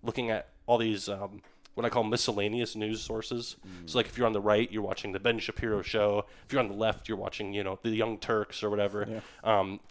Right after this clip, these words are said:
Speaker 1: and you have all these people, you know, going off, and they can't trust the news sources,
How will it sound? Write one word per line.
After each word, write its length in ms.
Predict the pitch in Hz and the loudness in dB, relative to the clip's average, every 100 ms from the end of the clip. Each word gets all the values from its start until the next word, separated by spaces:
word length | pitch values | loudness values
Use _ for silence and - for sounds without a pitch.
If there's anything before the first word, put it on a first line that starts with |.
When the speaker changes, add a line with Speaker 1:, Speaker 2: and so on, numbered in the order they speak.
| - - _ _ - | -20 -20 _ _ -2
Speaker 1:
and 200 | 120 117 | -2 0
you 80 | 117 | 0
have 160 | 147 143 | 2 2
all 60 | |
these 120 | 127 | 0
people, 280 | - 135 120 | 0 0 0
you 60 | 113 | 2
know, 140 | 107 - 107 | -2 -4 -2
going 260 | 123 139 | 2 2
off, 240 | 117 113 - | 2 -2 -4
and 100 | 117 | -2
they 80 | 107 | -2
can't 340 | - - 156 | -2 -2 -2
trust 460 | - - 139 - - | -2 0 0 0 -8
the 80 | 107 | -4
news 220 | 123 202 | -2 -2
sources, 560 | - 101 - 104 - | -2 -4 -4 -8 -8